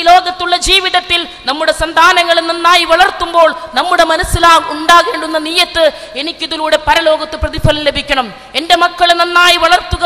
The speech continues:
വഴി അവർ ഈ ഭൂമുഖത്ത് സ്വാഭാവികമായും നല്ല രൂപത്തിൽ, നല്ല സംസ്കാരത്തിൽ വളർത്തിയ മക്കൾ തിരിച്ചും നമ്മളോട്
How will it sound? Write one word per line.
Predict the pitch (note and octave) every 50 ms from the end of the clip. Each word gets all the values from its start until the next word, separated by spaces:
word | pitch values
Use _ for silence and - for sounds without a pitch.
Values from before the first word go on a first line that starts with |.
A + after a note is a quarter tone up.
| E4+ E4+
വഴി | E4+ E4+ F4 F4 E4 - - - - - C#4
അവർ | D#4+ F4 E4+ E4+
ഈ | E4+ -
ഭൂമുഖത്ത് | D#4 F4 F4+ F4 F4 F4 F4 F4 F4+ E4+ - -
സ്വാഭാവികമായും | D#4+ E4 E4 D#4+ E4 F4+ F4 F4+ F4 F4 E4+ E4+ E4+ E4 E4+ E4+ D4+ - - - - A3+ B3
നല്ല | C#4 E4+ E4+ E4+ E4+
രൂപത്തിൽ, | E4+ D#4+ E4 D#4+ - E4+ E4 D#4+ D#4+
നല്ല | D#4+ E4 E4 E4 E4+
സംസ്കാരത്തിൽ | E4+ E4 - - E4+ E4+ F4 F4 F4 E4+ E4+ E4+
വളർത്തിയ | E4+ E4+ F4 F4 E4+ F4 F4 E4+ E4+
മക്കൾ | E4 E4+ - F4 F4 D#4+ - - - - -
തിരിച്ചും | C#4+ D4+ F4 - - E4+ E4 E4 E4
നമ്മളോട് | E4 E4 E4 E4 E4 D#4+